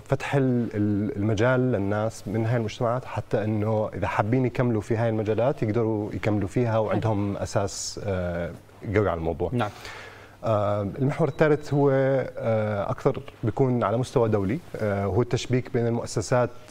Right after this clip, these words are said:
Speaker 1: اللي بتشتغل تحت روح واحدة، آه، لدعم المشهد الثقافي في بلدانها.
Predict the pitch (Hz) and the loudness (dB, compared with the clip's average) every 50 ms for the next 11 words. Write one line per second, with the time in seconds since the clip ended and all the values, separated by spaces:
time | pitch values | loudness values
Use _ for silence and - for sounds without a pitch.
0 | - - 98 104 110 - - 135 - - - 135 110 120 117 107 113 110 107 101 | -6 -4 -2 -2 -2 0 -2 -4 -4 0 -2 0 2 2 2 2 2 0 0 -2
1 | - - - - - - - 123 - - - - 117 123 117 110 - - 127 120 | -4 -8 -18 -20 -12 -2 -2 -2 -2 -2 -4 -2 0 0 0 -2 -2 0 0 0
2 | - - 104 110 117 113 113 113 - - - - - - - - - - 110 107 | 0 -2 -2 -2 0 0 0 -2 -4 -12 -16 -16 -16 -18 -18 -14 -6 -2 0 0
3 | 101 104 104 101 101 101 104 101 101 98 101 98 95 87 - - - - - 113 | 0 0 0 0 -2 -2 -2 -2 -2 -2 -2 -2 -4 -6 -8 -12 -12 -2 0 2
4 | 113 127 120 117 117 117 113 107 110 113 - - 117 101 - - - - 127 - | 2 4 2 2 2 0 0 0 0 0 -2 -2 -4 -4 -4 -6 -2 0 0 0
5 | - - - 104 98 107 101 90 104 107 92 76 82 131 | 0 0 0 2 2 2 2 2 2 0 0 -2 -4 -6